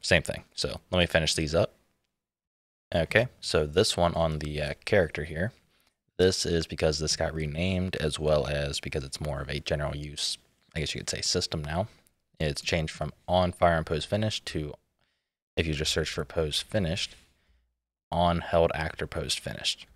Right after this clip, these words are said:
So we're gonna do that. We're gonna bind that event and replace it with that, even though it's not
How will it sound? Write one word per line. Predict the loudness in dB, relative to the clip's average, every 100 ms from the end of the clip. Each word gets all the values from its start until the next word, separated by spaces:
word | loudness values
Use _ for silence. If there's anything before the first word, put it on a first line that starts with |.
| -18
So | -2 0
we're | 0 -2 -18 -20 _ _ -6
gonna | -4
do | 2
that. | 2 2
We're |
gonna | -4 -8
bind | -8 -6 -6
that | -4
event | 0 0 -2 _ _ _ _ _ _ _ _ _ _ _ _ _ _ -6
and | -2 -2
replace | -4 -2 -2 0
it | -4 -6 -10 _ -8
with | -4 -4 -8 _ -10
that, | -2 0 0 -2 _ _ _
even | -6 -2
though | -2
it's | -2 -4
not | -6